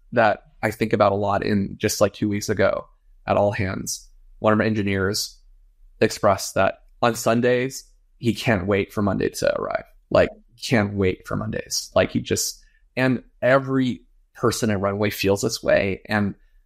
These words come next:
that's so gratifying. And it's because,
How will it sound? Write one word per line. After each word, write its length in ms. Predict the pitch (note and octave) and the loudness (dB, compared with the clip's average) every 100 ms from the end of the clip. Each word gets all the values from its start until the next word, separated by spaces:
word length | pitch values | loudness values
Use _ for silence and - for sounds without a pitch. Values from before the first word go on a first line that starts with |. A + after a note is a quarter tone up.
| _ | _
that's 160 | B2 - | 2 2
so 920 | - - - B2 C#3+ C#3+ B2+ A2 G2 _ _ _ _ _ - | -4 -6 0 2 4 4 2 -2 -6 _ _ _ _ _ 2
gratifying. 920 | G#2+ A#2 C#3+ - G1+ G1+ - - D3 _ _ _ _ | 4 4 2 -4 -6 -8 -10 -12 -14 _ _ _ _
And 320 | A#2+ A#2 A2 - _ - | 0 0 0 -4 _ -2
it's 180 | C3 - | 0 0
because, 760 | B2 - C3+ B2+ A#2 - - | -4 0 2 2 0 -6 -16